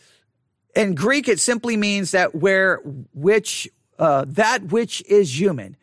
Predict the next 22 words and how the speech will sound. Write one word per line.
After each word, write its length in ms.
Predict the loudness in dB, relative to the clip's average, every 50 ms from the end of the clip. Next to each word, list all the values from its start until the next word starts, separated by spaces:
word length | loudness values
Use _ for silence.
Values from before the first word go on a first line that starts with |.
| _ _ _ _ _ _ _
characteristic 920 | 0 2 4 4 2 0 -2 0 0 2 2 0 0 0 0 0 0 0
or 340 | 0 2 4 4 2 0 -2 _ _
of 240 | 0 0 0 0 -2
belonging 600 | -2 -2 0 2 2 2 2 0 -2 -4 -6 -6 -6
to 180 | -4 -4 -2
mankind. 640 | -2 -2 -2 -2 -4 -4 -4 -4 -4 -4 -4 -6 -4
In 80 | -2 -2
other 160 | 0 0 0
words, 220 | 0 0 0 -2
Paul 260 | -2 -2 0 0 0
says 380 | 0 0 0 2 2 2 0 -2 -8 -18 _ _
there 160 | 0 0 0
is 100 | 0 0
no 200 | 2 2 2 2
such 300 | 2 0 -2 -2 -4 -4
thing 180 | -4 -2 -2 -4
as 100 | -4 -6
a 60 | -6
superhuman 840 | -8 -6 -6 -6 -6 -4 -4 -4 -2 -2 -2 -2 0 -2 -2 -4 -4 -6 _ _ _
or 120 | -4 -2
supernatural 800 | -2 -4 -4 -6 -4 0 0 0 2 2 0 -2 -2 -4 -6 -6 -6
temptation. 720 | -6 -8 -10 -10 -8 -6 -6 -6 -6 -8 -12 -14 -16 -16